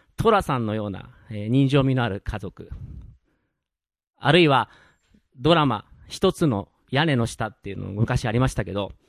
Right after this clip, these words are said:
えー、そういう家庭でしょうか。ある団体の調査で、自分が育ってきた家庭は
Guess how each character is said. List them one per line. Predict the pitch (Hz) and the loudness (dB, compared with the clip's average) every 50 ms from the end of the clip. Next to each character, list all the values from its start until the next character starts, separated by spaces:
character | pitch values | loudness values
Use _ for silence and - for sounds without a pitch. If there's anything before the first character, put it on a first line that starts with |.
| _ _ _ _ _ _ | _ _ _ _ _ _
え | - 107 101 95 | -10 -8 -8 -6
ー、 | |
そ | - - 143 | -4 0 2
う | 160 | 2
い | 165 | 2
う | 156 | 2
家 | - - 151 - | 2 0 0 0
庭 | 143 131 | 0 -2
で | 123 120 | -2 -2
し | - | -4
ょ | - | -6
う | 87 | -10
か。 | - - - - _ _ - - _ _ _ _ _ _ _ _ _ _ _ _ _ _ _ _ _ _ _ _ _ _ _ _ _ _ _ _ | -12 -16 -20 -20 _ _ -20 -20 _ _ _ _ _ _ _ _ _ _ _ _ _ _ _ _ _ _ _ _ _ _ _ _ _ _ _ _
あ | - 190 214 | 2 4 4
る | 208 175 127 - - - - - _ _ - | 4 4 0 -2 -4 -14 -20 -20 _ _ 2
団 | 160 160 196 202 180 | 2 2 2 2 2
体 | - 202 202 202 | 2 2 2 2
の | 190 202 | -2 -2
調 | - - 202 185 | 0 2 2 2
査 | - 139 110 | 2 -2 -2
で、 | 120 143 135 113 - _ _ _ _ _ - | -2 -2 -2 -2 -4 _ _ _ _ _ -8
自 | - 135 147 | -4 -2 0
分 | 165 214 208 | 2 2 2
が | 220 202 | 2 0
育 | - 202 196 233 | 0 2 0 0
っ | 233 | 0
て | - - 170 | 0 -2 -4
き | - - | -2 -2
た | - 120 | -4 -4
家 | - - 120 - | -2 -4 -6 -2
庭 | - 135 131 131 | -2 0 2 2
は | 143 156 127 - - | 4 2 2 0 -4